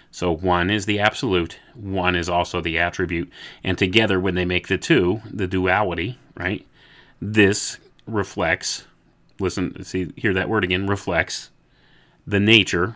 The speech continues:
of the universe manifest on earth, manifest in form, right? So this is the, the, the soul and spirit manifest in physical form,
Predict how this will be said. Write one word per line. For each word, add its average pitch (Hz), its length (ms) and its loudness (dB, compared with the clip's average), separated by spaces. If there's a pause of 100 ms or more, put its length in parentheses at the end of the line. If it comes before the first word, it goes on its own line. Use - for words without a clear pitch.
(240)
of 95 220 -4
the 101 80 0
universe 87 680 -2 (600)
manifest 90 580 0
on 87 160 -4
earth, 123 340 -2 (1040)
manifest 92 580 -2
in 90 240 -4
form, - 500 -4 (220)
right? - 280 -6 (320)
So 92 180 -2
this 101 220 0
is 92 220 0
the, 87 260 0 (120)
the, 92 320 -4 (120)
the 104 100 -6
soul 95 320 0
and 92 80 -2
spirit 85 380 -6
manifest 82 600 -6 (140)
in 85 220 -8 (160)
physical 82 420 -6
form, - 400 -10